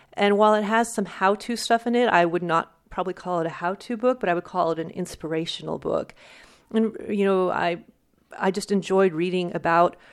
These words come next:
her relationship to her wardrobe and her memories of, you know, how limited her wardrobe was as a child and how the older women in her family, you know, didn't have many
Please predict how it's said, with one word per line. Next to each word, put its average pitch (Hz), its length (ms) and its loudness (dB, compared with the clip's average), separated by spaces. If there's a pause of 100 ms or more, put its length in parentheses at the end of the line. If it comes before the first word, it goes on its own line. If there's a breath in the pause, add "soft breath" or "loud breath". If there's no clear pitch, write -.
(120)
her 202 140 2
relationship 180 800 0
to 170 140 -10
her 165 160 -4
wardrobe 165 680 2
and 165 120 -4
her 160 140 -2
memories 170 600 -4
of, 160 180 -2 (320 soft breath)
you 190 100 0
know, 160 60 -6
how 185 120 2
limited 185 640 4
her 165 380 0 (120)
wardrobe 165 400 0
was 165 240 -2
as 156 140 -12
a 160 40 -8
child 175 540 2
and 165 80 -6
how 170 160 2
the 165 100 0
older 180 280 2
women 165 240 -2
in 160 80 -6
her 170 120 -2
family, 170 560 -2 (420 loud breath)
you 180 100 -2
know, 165 80 0
didn't 196 260 4
have 170 300 0
many 175 580 -2